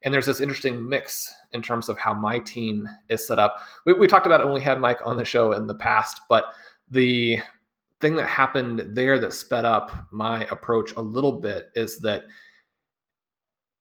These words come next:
in the startup auction, everything went just so perfectly. It was kind of this miracle run through the auction. But part of what I did with that one, you know, we try and create the permanent championship window by moving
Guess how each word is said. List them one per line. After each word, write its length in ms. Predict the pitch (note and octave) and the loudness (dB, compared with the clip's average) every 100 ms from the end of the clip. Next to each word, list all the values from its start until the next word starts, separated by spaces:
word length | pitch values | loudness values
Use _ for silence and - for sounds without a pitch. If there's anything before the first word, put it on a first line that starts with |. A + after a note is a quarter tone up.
| _ _ - | _ _ 2
in 180 | F3 F#3 | 4 4
the 120 | F3 | 0
startup 640 | - - B2+ C#3 B2 - - | -2 2 4 4 2 0 -4
auction, 500 | A2 - - G2+ G2 | -4 -6 -8 -10 -6
everything 600 | B2 C3 B2+ A#2 A#2 G#2+ | -4 -4 -4 -4 -4 -4
went 280 | A2+ G#2+ G#2+ - _ _ - | -4 -4 -6 -16 _ _ -10
just 240 | A2 - | -10 -2
so 120 | D3 | 0
perfectly. 460 | C3+ - A#2+ - G#2+ | 0 0 -4 -6 -8
It 40 | |
was 100 | G#2+ | -8
kind 140 | - A2+ | -8 -6
of 60 | |
this 140 | G#2+ G#2+ | -6 -6
miracle 420 | A2 A#2 - G#2+ | -4 -2 -2 -6
run 280 | G#2+ A2 G#2+ | -4 -6 -6
through 220 | - C#3+ | -2 -2
the 120 | B2 | 0
auction. 540 | G#2 G#2+ - G#2+ G2+ - | 0 -2 -4 -6 -8 -4
But 200 | A2 - | -4 0
part 200 | D#3 D#3+ | 4 6
of 120 | C#3 | 6
what 100 | C#3 | 2
I 140 | A#2+ | 2
did 280 | A2+ A2+ G#2+ | 0 -2 -4
with 160 | G#2 G#2+ | -8 2
that 220 | G3 G3 | 4 4
one, 360 | B2+ A2+ A2 G#2+ | 2 0 0 -4
you 360 | - - _ B2+ | -12 -20 _ -6
know, 40 | |
we 60 | A#2+ | -2
try 160 | C#3+ | 0
and 100 | C#3 | 0
create 220 | - C3+ | 0 -2
the 60 | C3+ | -2
permanent 400 | - C3+ C#3 A#2+ | -4 -2 -2 -6
championship 520 | - B2 A#2 A2+ A#2 | -8 -8 -6 -6 -4
window 220 | A#2+ A#2+ | -2 -2
by 160 | G#2+ G#2 | -2 -2
moving 400 | A#2 B2 A#2+ A2 | -2 -4 -4 -6